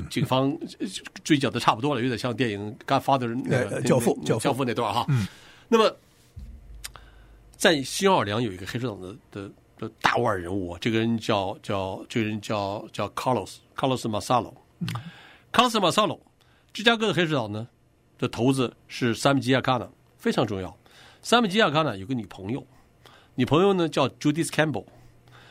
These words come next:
Speaker 2: 这个 Judith Campbell，Judith Campbell 当时二十七岁。Judith Campbell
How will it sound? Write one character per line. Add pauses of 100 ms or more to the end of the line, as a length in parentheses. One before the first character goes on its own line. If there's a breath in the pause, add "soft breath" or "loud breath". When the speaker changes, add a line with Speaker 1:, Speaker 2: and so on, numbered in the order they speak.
(240 soft breath)
Speaker 2:
这
个
Judith
Campbell，Judith
Campbell
当
时
二
十
七
岁。 (760 soft breath)
Judith
Campbell